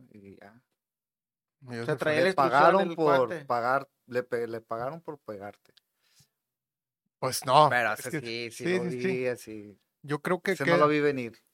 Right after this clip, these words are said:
Speaker 2: creo que queda comprobado que sí es un, más complejo, eh, la chamba que haces por el riesgo en que estás y que, que, que,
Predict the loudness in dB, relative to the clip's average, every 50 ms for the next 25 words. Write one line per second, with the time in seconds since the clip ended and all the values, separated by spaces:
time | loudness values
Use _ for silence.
0 | _ -4 -2 0 0 0 -2 -6 -6 -2 -2 0 0 0 0 0 0 0 -2 -2
1 | -4 -6 -6 -4 -4 -2 0 2 4 4 4 2 0 -4 -6 -6 -6 -6 -6 -6
2 | -8 -10 -12 -8 -4 -2 -2 -2 -2 -4 -4 -6 -6 -4 -2 0 0 0 0 -2
3 | -2 -2 0 2 2 0 0 -4 -6 -6 -8 -8 -6 -4 -4 -4 -2 -2 -4 -4
4 | -2 0 0 0 0 -2 -4 -6 -6 -8 -12 _ _ _ _ _ _ -4 -2 -2
5 | -2 -4 -6 -8 -6 -4 -2 -2 -2 -4 -4 -6 -6 -6 -6 -8 -8 -6 -4 0
6 | 0 2 2 2 0 -2 -6 -10 -12 -12 -12 -12 -12 -12 -12 -12 -12 -12 -10 -10
7 | -10 -8 -8 -10